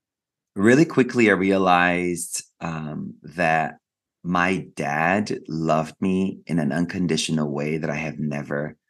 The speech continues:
really given him credit for. I was baffled by the way he, he loves me. It was really, um, eye-opening,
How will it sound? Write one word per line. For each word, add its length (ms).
really 420
given 360
him 200
credit 440
for. 360
I 200
was 220
baffled 960
by 640
the 120
way 600
he, 680
he 140
loves 340
me. 360
It 100
was 260
really, 400
um, 340
eye-opening, 760